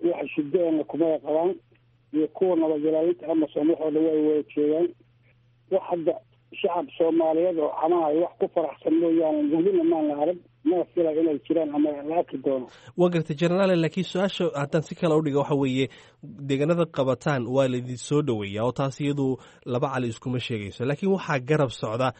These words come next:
Speaker 2: dhibaato ciidamadu ay geysanayaan. Dhibaatadaasi xal ma u raadinaysaan? Su-aashu waa taas.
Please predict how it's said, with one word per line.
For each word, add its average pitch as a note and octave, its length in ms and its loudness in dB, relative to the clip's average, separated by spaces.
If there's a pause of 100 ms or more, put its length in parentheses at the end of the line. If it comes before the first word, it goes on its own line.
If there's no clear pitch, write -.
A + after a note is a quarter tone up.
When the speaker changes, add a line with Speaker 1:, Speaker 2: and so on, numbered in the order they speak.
(220)
Speaker 2:
dhibaato B2+ 400 -2
ciidamadu C#3 460 0
ay A#2+ 120 -6
geysanayaan. A2+ 760 -4 (260)
Dhibaatadaasi C#3 640 0
xal E3+ 380 0
ma E3 100 4
u D#3+ 100 4
raadinaysaan? C3 580 0
Su-aashu D3 360 2
waa A#2 120 2
taas. - 360 -12